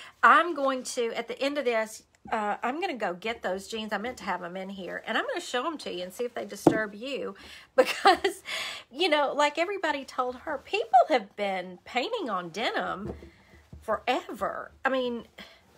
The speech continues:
there are textile arts too. There's, I'm not ruining these jeans. I paid four dollars for these jeans,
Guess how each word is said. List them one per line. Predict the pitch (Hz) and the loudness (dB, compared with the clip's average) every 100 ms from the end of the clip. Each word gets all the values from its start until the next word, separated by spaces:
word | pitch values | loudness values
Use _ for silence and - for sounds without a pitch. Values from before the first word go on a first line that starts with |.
| - - - _ - | -20 -20 -20 _ 0
there | 254 381 | 2 4
are | 415 | 2
textile | - 285 381 - 427 403 254 - | 0 -2 -4 -6 0 2 2 2
arts | 190 185 - - - | -2 -2 -6 -12 -6
too. | 302 466 262 | -4 -2 0
There's, | 247 233 - - | 0 -2 -10 -6
I'm | - 285 640 | 0 0 0
not | 571 202 | -8 2
ruining | 254 440 349 208 | 2 2 -2 -6
these | 185 175 | -8 -12
jeans. | - 175 170 165 185 | -12 -10 -10 -14 -4
I | 277 | -2
paid | 359 320 294 | 0 -2 -2
four | - 277 311 | 0 0 2
dollars | 349 415 208 202 | 0 -2 -6 -8
for | - 170 | -10 -8
these | 165 175 175 | -8 -12 -12
jeans, | 175 180 240 349 | -10 -8 -8 -10